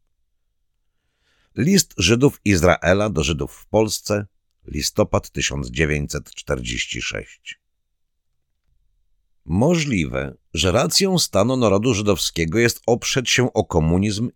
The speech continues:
i Z S R R w dążeniu do uzyskania własnej państwowości. Godzimy się na to. Ale niechże Żydzi pilnie przestrzegają,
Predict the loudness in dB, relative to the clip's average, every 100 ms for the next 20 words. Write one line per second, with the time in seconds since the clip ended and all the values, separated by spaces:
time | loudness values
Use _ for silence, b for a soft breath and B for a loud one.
0 | -2 0 2 0 -2 -4 -2 -2 -4 -4
1 | _ -2 -2 -4 _ -12 -4 2 2 4
2 | 2 2 0 0 0 0 -2 0 2 2
3 | 4 2 2 -4 0 -2 -2 -6 -6 -4
4 | -6 -10 -16 -20 _ _ _ _ _ _
5 | -10 -2 0 0 0 -4 -8 -10 -14 -18
6 | -20 -20 _ _ _ _ _ _ _ _
7 | 0 4 4 4 4 2 0 0 2 0
8 | 0 -2 -2 0 2 2 0 0 -2 -2
9 | -2 0 2 0 0 -2 -6